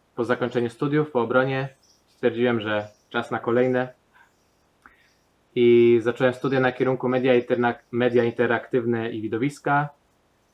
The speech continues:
e, na Wydziale Filologii Polskiej Uniwersytetu Adama Mickiewicza,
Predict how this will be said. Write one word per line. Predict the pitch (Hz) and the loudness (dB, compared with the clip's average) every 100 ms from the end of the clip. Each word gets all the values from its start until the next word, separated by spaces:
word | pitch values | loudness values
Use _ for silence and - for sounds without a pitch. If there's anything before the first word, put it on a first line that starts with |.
| _ - | _ -14
e, | 110 107 | -8 -6
na | 113 | -2
Wydziale | 117 123 123 117 | 0 2 2 2
Filologii | 120 120 123 120 | 0 2 2 0
Polskiej | 131 139 135 - 131 127 131 131 _ 123 | 0 -2 -2 0 2 4 2 -2 _ -8
Uniwersytetu | 120 117 120 - 123 120 | -4 -2 -4 -2 -2 -2
Adama | 113 107 | -4 -4
Mickiewicza, | 104 - 127 151 - 131 | -8 -4 -4 -2 0 0